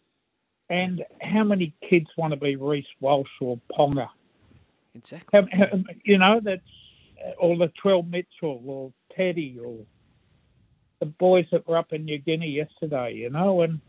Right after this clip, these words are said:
Speaker 1: that's what rugby just can't. I couldn't name you a Wallaby, uh, a Waratahs player in Super Rugby. I, I honestly couldn't.
Speaker 2: Yeah, exposure is a real issue for the code. But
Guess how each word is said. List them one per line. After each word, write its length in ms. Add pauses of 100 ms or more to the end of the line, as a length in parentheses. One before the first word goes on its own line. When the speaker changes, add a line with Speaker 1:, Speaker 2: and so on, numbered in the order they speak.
(400)
Speaker 1:
that's 280
what 240
rugby 420
just 260
can't. 260 (100)
I 100
couldn't 320
name 280
you 80
a 20
Wallaby, 480
uh, 220
a 80
Waratahs 640 (120)
player 200
in 200
Super 240
Rugby. 360
I, 80 (220)
I 140
honestly 520
couldn't. 300 (440)
Speaker 2:
Yeah, 200
exposure 600
is 140
a 60
real 380 (260)
issue 340
for 180
the 100
code. 400
But 180